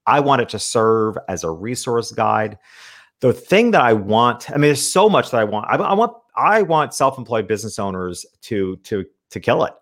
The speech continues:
I want them to rock it. I want them to have the lives they want. I want them to make business decisions based on how they wanna live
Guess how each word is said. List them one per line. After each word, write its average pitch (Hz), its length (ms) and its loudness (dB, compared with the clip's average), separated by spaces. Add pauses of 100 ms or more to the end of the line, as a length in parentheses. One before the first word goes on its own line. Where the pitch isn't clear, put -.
I 120 80 2
want 151 200 -2
them 110 100 -2
to 85 60 -2
rock 95 380 0
it. 98 140 -2
I 104 80 0
want 139 180 -2
them 117 120 -2
to 107 40 -4
have 104 120 -2
the 98 120 0
lives 113 600 0
they 95 140 -2
want. 82 400 -8
I 117 120 -2
want 147 220 -2
them 135 100 -2
to 120 60 -2
make 101 320 -4
business 131 440 0
decisions 95 500 -8
based 110 300 -4
on 104 60 -10
how 101 100 -4
they 104 100 -2
wanna 95 280 -6
live 101 480 0